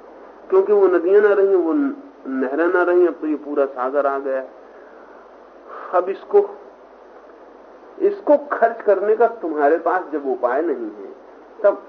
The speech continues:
अनायास तुम पाते हो कि इसकी दूसरी यात्रा शुरू हो गई। यात्रा तो होगी ही,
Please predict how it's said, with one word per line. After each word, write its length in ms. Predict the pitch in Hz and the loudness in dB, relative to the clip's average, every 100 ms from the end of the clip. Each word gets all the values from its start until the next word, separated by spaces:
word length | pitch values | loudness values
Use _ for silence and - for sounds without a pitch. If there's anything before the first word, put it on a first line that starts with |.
| - - - | -20 -10 -2
अनायास 540 | 165 175 185 208 220 - | 2 4 4 4 2 -4
तुम 160 | 185 | -6
पाते 340 | 170 147 151 165 | -2 -2 -2 -6
हो 200 | 165 151 | -6 -6
कि 140 | 151 | -6
इसकी 260 | 147 - 135 | -10 -12 -16
दूसरी 520 | 123 135 131 123 113 | -12 -12 -10 -10 -8
यात्रा 300 | 113 - 113 - | -8 -10 -16 -16
शुरू 220 | 104 98 95 | -16 -14 -12
हो 100 | 80 | -14
गई। 540 | 85 - - - 143 | -18 -20 -20 -10 0
यात्रा 440 | 151 165 - 151 | 0 0 -2 -2
तो 220 | 151 156 131 | -2 -4 -4
होगी 420 | 120 135 127 127 | -4 -4 -8 -12
ही, 100 | 131 | -12